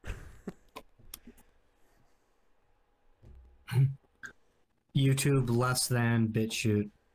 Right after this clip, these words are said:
Speaker 1: Uh, there's a
Speaker 2: I
Speaker 1: new
Speaker 2: said
Speaker 1: one,
Speaker 2: it.
Speaker 1: there's a new one we're gonna start, uh, I think, posting stuff here too shortly. Rumble. I don't know if you're familiar with that. That's another,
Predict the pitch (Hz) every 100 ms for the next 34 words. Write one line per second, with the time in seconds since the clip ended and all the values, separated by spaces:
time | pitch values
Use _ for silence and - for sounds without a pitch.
0 | _ - - - - 143 156 160 160 -
1 | 135 110 127 107 107 104 147 143 143 139
2 | 123 110 117 113 - 123 113 - 113 110
3 | 107 107 107 107 107 107 101 - - -
4 | - 123 - 117 - 120 - 117 131 107
5 | 113 - 131 135 107 - - 113 110 113
6 | 117 104 98 _ - - 113 107 101 -
7 | - 110 110 110 113 113 107 107 - 107
8 | 107 104 104